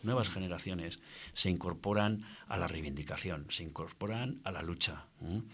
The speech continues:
Tenemos una situación socioeconómica, eh, pues, pues, eh, muy peliaguda, con muchos problemas.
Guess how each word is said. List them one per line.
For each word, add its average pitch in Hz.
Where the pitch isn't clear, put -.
Tenemos 101
una 110
situación 120
socioeconómica, 120
eh, 101
pues, 90
pues, -
eh, -
muy 135
peliaguda, 82
con 78
muchos 131
problemas. 85